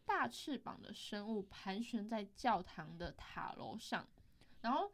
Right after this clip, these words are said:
他们两个女儿就很害怕的回去告诉他父亲。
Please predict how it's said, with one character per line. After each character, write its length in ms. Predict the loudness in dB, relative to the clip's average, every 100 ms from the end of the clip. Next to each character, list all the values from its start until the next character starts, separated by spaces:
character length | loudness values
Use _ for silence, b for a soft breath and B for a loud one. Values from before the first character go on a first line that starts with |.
| b b
他 120 | 2 4
们 80 | 6
两 180 | 2 2
个 100 | 0
女 140 | 0
儿 80 | 0
就 140 | 2
很 260 | 4 4 4
害 240 | 2 4
怕 300 | 4 2 0
的 160 | 2 0
回 240 | 0 -2
去 220 | 0 0 2
告 260 | 4 4
诉 240 | 4 0 -2 -16 -20
他 240 | 0 0
父 240 | 0 -4 -6
亲。 380 | -6 -6 -6